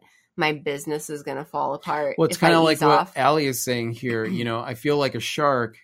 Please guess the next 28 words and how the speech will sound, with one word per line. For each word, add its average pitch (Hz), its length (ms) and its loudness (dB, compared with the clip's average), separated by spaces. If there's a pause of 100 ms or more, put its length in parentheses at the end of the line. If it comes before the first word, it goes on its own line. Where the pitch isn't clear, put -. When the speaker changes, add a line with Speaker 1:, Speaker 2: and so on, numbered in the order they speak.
Speaker 2:
keep 151 260 -4
swimming 117 800 -4
or 113 460 -4
will 113 180 -8
drown, 117 720 -6
Speaker 1:
Mm-hmm. 165 380 -8
Speaker 2:
you 143 80 -4
know, 135 100 0
and 127 100 0
that's, 135 240 0
that's 139 480 -2
that 147 200 0
mentality. 120 560 -2
That 151 320 2
stuff 156 360 -2
is 131 200 -4
the 117 120 -6
stuff - 360 -4
that's 110 220 -8
stressful. 117 640 -6 (380)
So, 156 200 4
like, 143 220 2
when 147 160 0
I 139 100 2
think 208 300 2
of, 214 180 4
like, 127 220 2
vacation, 123 920 -2